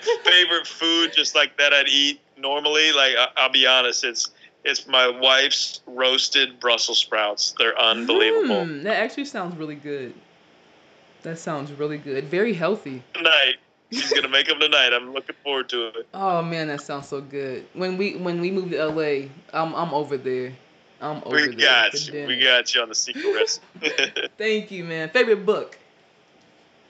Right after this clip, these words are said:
Speaker 2: Favorite book
Speaker 1: If you have
Speaker 2: is
Speaker 1: just one.
Speaker 2: Essential-, yeah, Essentialism. I mean, obviously, the Bible's my favorite book,
Speaker 1: Yes.
Speaker 2: but other than the Bible, it's Essentialism by Greg McKeown. I've read it,
Speaker 1: Oh,
Speaker 2: like,
Speaker 1: nice.
Speaker 2: five times. It's a beautiful, it's, it's just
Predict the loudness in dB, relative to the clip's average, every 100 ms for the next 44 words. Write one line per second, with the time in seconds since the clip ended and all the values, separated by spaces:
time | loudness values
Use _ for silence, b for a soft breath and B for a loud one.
0 | _ _ _ _ -2 4 4 4 2 0
1 | -6 -2 4 6 4 2 0 0 0 0
2 | 0 2 4 4 2 2 -2 _ _ _
3 | 2 4 4 2 -4 -2 2 2 2 2
4 | 4 4 2 2 4 6 6 4 2 -2
5 | 0 2 2 0 -4 -6 -4 -4 -2 -2
6 | -2 -4 -4 -4 -6 B B B 2 2
7 | 2 4 4 4 2 0 -2 2 4 4
8 | 4 2 0 -2 -2 -2 -2 2 4 2
9 | -2 -6 0 2 2 -2 -2 2 2 2
10 | 0 -2 0 4 4 4 0 0 2 0
11 | -2 -6 B B B _ -18 -6 -6 -6
12 | -2 0 0 -4 -8 -2 0 2 2 2
13 | 2 2 2 2 0